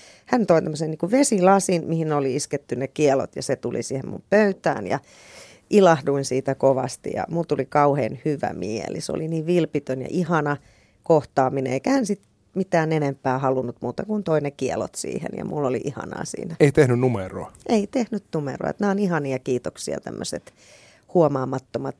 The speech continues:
Speaker 1: hiljaiset, ö, nopeat tämmöset,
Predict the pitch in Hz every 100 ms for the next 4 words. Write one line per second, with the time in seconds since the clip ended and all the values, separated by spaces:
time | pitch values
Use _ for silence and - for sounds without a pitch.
0 | - 147 123 104 110 - - - - -
1 | - - - - _ _ - - - 156
2 | 139 120 - - - _ _ 135 92 -
3 | - - -